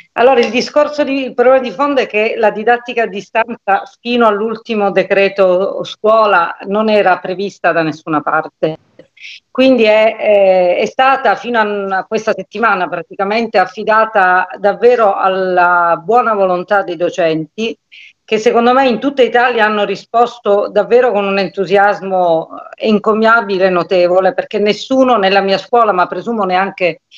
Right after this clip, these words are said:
eh, dal professore Misi-, Smiriglia, si è tirato indietro rispetto a questo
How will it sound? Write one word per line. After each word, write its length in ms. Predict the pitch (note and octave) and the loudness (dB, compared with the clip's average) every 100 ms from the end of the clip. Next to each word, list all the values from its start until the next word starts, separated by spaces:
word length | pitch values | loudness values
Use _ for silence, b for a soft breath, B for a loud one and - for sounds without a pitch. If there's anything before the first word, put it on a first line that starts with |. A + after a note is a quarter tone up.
| B _ _ _ - | B _ _ _ 0
eh, 140 | G3 | 2
dal 240 | G3+ F#3+ | 4 2
professore 400 | F#3+ G3 F#3+ A3+ | 2 -2 0 0
Misi-, 380 | G#3+ G#3+ B3+ B3+ | 0 0 -2 -2
Smiriglia, 440 | F#3+ A3 C4+ B3 G3+ | 0 0 2 2 0
si 160 | - | 0
è 140 | B3 B3 | -2 0
tirato 560 | A#3+ B3 B3 B3 A3 | 0 2 2 0 -2
indietro 680 | A#3 A#3 A3+ B3+ B3+ B3+ A#3+ | -4 -4 2 2 2 2 0
rispetto 520 | G#3 F#3+ - G#3 - F2+ | 0 -6 -2 -4 0 -4
a 80 | |
questo 680 | - G3 - - F#3 E3+ D3+ | 0 -2 -2 -2 2 2 0